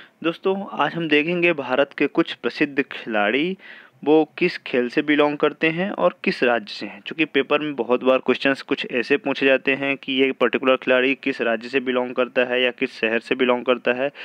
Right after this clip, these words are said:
या किसी पर्टिकुलर खिलाड़ी का कौन सा गेम है। तो आज हम इससे संबंधित एक लेक्चर देखेंगे, जिसमें हम खिलाड़ियों के नाम देखेंगे, उनसे संबंधित राज्य या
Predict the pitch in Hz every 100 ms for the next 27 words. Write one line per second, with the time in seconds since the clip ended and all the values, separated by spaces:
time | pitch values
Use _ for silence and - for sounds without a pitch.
0 | - - 151 - 185 175 165 160 170 -
1 | 143 131 180 180 180 160 160 120 117 104
2 | 101 101 - - - - - 156 - 147
3 | 151 147 143 160 170 - - - 170 -
4 | 147 143 147 160 - 160 147 131 117 -
5 | 143 143 151 147 156 156 143 139 139 135
6 | 135 _ _ - 127 120 127 127 127 117
7 | 123 135 135 147 143 151 - 123 123 -
8 | 135 - 127 123 131 127 120 117 139 135
9 | 135 127 127